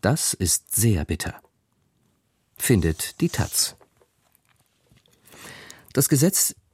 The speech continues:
ist in sich völlig logisch und schlüssig und es ist zugleich eine Zumutung, heißt es im Handelsblatt. An diesem Widerspruch wird man sich gewöhnen müssen.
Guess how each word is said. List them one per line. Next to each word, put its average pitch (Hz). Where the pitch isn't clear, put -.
ist -
in 160
sich 139
völlig 87
logisch 104
und 147
schlüssig -
und 147
es -
ist 113
zugleich 85
eine 120
Zumutung, 87
heißt -
es 69
im 71
Handelsblatt. -
An 131
diesem 165
Widerspruch 135
wird 120
man 110
sich 92
gewöhnen 101
müssen. 76